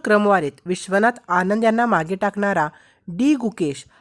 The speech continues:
हा किती वर्षातील पहिला भारतीय खेळाडू ठरला आहे?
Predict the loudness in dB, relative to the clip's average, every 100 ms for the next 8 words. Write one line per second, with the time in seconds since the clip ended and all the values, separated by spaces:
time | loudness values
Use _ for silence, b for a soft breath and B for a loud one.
0 | b -2 -2 -2 -2 0 0 0 -2 -2
1 | -4 -6 -4 -4 0 0 0 -2 -4 -4
2 | -4 -4 -4 -4 -4 -4 0 2 0 -4